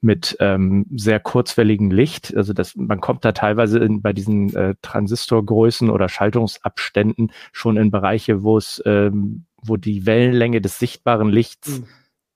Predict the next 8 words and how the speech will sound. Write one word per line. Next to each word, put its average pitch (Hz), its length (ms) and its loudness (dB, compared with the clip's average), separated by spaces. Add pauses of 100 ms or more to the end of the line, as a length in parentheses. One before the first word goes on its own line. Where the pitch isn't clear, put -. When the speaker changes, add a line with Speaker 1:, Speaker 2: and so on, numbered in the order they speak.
(360)
Speaker 1:
nicht 127 340 0
mehr 127 200 0
ausreicht, 117 680 -2
um 123 420 0
diese 117 240 0
Belichtung 98 680 0
zu - 180 -10
fahren, 90 540 -2